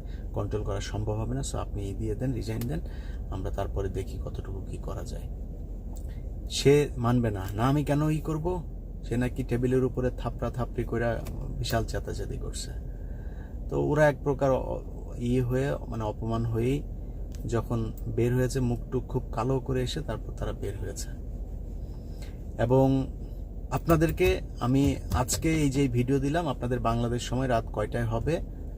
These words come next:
আমার এই ভিডিও রেকর্ড করে রাখেন, এটা নোট রাখেন। আমি বললাম আপনাদেরকে আগামীকালকে সেনাবাহিনীর আচরণ আরও পরিষ্কার হবে,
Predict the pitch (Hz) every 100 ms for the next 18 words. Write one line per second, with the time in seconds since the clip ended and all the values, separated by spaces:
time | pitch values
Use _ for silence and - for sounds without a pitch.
0 | - - - 127 123 117 113 117 110 -
1 | - - - - - - - - - 113
2 | 117 - 110 101 101 101 98 104 104 107
3 | - - - - - - - - 123 120
4 | 117 123 123 107 95 101 95 - - -
5 | - - - - - - - - - 113
6 | 117 123 127 127 - 147 165 - - -
7 | - - - - - - - 120 117 117
8 | 117 120 123 113 - - - - - -
9 | - - - - 117 123 117 110 107 -
10 | 101 - 101 95 92 -